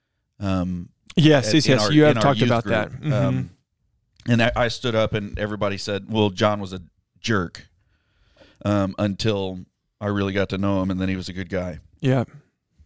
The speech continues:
Speaker 1: So knowing that that had happened to me, and knowing that that was, like, in my brain as, like,
Speaker 2: Mm-hmm.
Speaker 1: a, like, I, I'm just incredibly insecure,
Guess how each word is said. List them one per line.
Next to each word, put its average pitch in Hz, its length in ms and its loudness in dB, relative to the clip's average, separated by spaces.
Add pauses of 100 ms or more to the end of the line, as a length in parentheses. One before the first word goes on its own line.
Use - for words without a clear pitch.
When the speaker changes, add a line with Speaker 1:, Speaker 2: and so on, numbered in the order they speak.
(340)
Speaker 1:
So 139 160 0
knowing 151 340 -4
that 120 120 -4
that 120 140 0
had 107 100 -4
happened 104 260 -4
to 98 40 -8
me, 98 160 -8
and 101 100 -8
knowing 104 240 -4
that 98 120 -12
that 98 200 -4
was, 92 220 -10
like, 90 380 -8 (380)
in 110 220 -2
my 98 180 -2
brain 98 460 -4
as, 92 200 -6
like, 139 120 4
Speaker 2:
Mm-hmm. 123 420 2
Speaker 1:
a, - 40 -8
like, 98 200 -10
I, 104 180 -4 (140)
I'm 123 200 -2
just - 380 -8
incredibly 98 680 -2
insecure, 92 760 -8